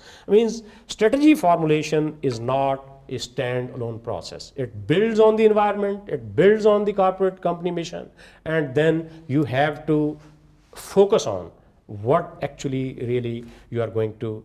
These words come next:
achieve and how you are going to achieve. That is the formulation of a strategy. Means whatever strategy you have formulated, that strategy is not going to work unless you have the supportive organization to do that,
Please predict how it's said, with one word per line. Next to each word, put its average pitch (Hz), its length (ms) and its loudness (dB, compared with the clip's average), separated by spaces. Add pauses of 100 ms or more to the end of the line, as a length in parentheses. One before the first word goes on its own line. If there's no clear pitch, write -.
(140)
achieve 190 560 -4
and 135 140 -2
how 151 240 0
you 156 120 2
are 139 40 2
going 120 180 -4
to 120 120 -4
achieve. 110 320 -6 (280)
That 127 220 -4
is 113 140 -4
the 110 60 -12
formulation 98 580 -10 (280)
of 92 220 -10
a - 60 -14
strategy. 82 400 -14 (600)
Means 151 180 -2
whatever 226 340 2
strategy 190 360 -2
you 175 140 -2
have 147 120 -2
formulated, 131 580 -2 (340)
that 139 200 -2
strategy 185 500 -4
is 165 140 -4
not 269 160 2
going 196 180 4
to 160 80 -2
work 139 380 2
unless 143 420 -2
you 147 180 -2
have 151 260 -4
the 196 80 -4
supportive 139 520 -2
organization 151 600 -2
to 294 80 -2
do 370 140 6
that, 110 280 -6